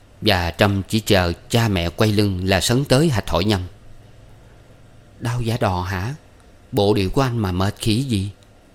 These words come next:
Nhâm mỉm cười thú nhận: "Mấy thuở được dịp như vậy. Vậy đi vô, rồi mình bung đi ra riêng không được sao?"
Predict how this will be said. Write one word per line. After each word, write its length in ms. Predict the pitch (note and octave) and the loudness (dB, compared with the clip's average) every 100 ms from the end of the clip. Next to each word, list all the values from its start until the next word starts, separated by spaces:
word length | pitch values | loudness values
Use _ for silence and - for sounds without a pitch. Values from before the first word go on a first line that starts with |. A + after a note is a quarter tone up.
| - - | -16 0
Nhâm 240 | A2+ A2 | 2 2
mỉm 160 | G2 A2+ | 2 0
cười 240 | G#2 F#2 | 0 0
thú 160 | - A#2+ | 0 0
nhận: 300 | A2 D#2 E2 - - - - - - - - - - - | 0 -4 -8 -14 -20 -20 -20 -20 -20 -20 -20 -20 -14 -4
"Mấy 180 | C#3+ F3 | -2 0
thuở 240 | G#2 G2+ C3 | 2 2 0
được 200 | G2 G#2 | -4 -2
dịp 160 | G2+ B2+ | -2 0
như 120 | B2+ | -2
vậy. 400 | G2+ F#2 G2 A#2 C3+ - - _ - - - - - - | -2 -2 -4 -6 -10 -18 -20 _ -20 -20 -20 -20 -20 -2
Vậy 460 | G#2+ G#2+ A2+ A#2+ B2+ | 0 2 0 -2 0
đi 180 | B2 A#2+ | 0 2
vô, 240 | B2+ B2+ B2 - - - | 4 2 0 -12 -20 -2
rồi 300 | B2 G#2 G#2 | 2 2 2
mình 280 | A2 G#2 | 0 2
bung 160 | B2 C3 | 2 2
đi 120 | C3 | 2
ra 140 | C3 B2+ | 2 0
riêng 300 | C3 C#3 C3+ | 0 -2 -2
không 160 | C#3 | 0
được 180 | A#2+ G2+ | 0 0
sao?" 300 | - C3 C#3+ | -2 -2 -4